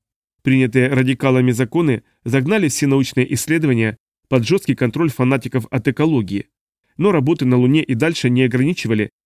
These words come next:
поскольку сочли их важными для безопасности страны.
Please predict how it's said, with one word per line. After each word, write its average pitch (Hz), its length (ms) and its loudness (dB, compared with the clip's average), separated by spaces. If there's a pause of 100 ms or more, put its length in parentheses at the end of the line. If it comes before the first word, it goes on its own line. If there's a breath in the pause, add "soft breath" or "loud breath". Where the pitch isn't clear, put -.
поскольку 131 520 -2
сочли 135 380 0
их 120 120 -4
важными 135 420 0
для 131 160 0
безопасности 123 640 -2
страны. 123 460 -6